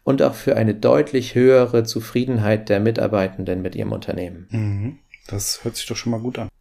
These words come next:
Speaker 1: Es ist also rein faktisch ein absolutes Win-Win. Das liegt oft an der Unternehmenskultur, die sowas macht, sich aber das auch eben vorschreibt. Andere Firmen, ne?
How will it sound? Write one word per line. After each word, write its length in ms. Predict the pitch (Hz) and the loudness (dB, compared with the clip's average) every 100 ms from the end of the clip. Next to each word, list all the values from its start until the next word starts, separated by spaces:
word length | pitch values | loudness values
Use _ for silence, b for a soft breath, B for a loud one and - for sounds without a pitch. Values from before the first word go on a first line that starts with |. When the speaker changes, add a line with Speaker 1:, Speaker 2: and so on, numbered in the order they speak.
| _ | _
Speaker 1:
Es 220 | - 101 | -4 -2
ist 160 | 110 113 | -2 0
also 480 | 110 113 113 110 110 | 4 6 8 8 6
rein 380 | 113 107 104 101 | 6 4 4 2
faktisch 580 | - 143 - 117 110 | 0 0 0 -4 -2
ein 160 | 98 98 | -2 2
absolutes 720 | 113 113 120 117 113 110 - | 0 2 2 0 0 -4 -4
Win-Win. 840 | 117 107 104 101 98 104 87 76 73 | 0 2 2 2 2 2 2 -2 0
Das 220 | 98 101 | 0 2
liegt 200 | 131 - | -2 2
oft 320 | - 120 - | 2 2 0
an 140 | 117 107 | 0 4
der 140 | 107 | 4
Unternehmenskultur, 1080 | 107 107 101 120 135 - 123 113 - 139 135 | 2 2 4 4 2 2 2 2 4 6 6
die 160 | 127 | 6
sowas 400 | 107 98 92 - | 0 0 -2 -4
macht, 680 | 90 85 82 147 - - - | -4 -2 0 0 -4 -10 -6
sich 280 | 127 117 120 | -4 -4 0
aber 180 | 120 113 | 4 4
das 220 | 117 113 | 4 2
auch 260 | 113 113 | 0 2
eben 220 | 117 110 107 | 0 0 -2
vorschreibt. 720 | - 110 110 - 92 - - | 0 0 0 -4 -4 -4 0
Andere 340 | 120 131 117 | 4 4 0
Firmen, 580 | 113 - 180 123 82 82 | 0 4 6 6 2 0
ne? 280 | 107 208 | 4 4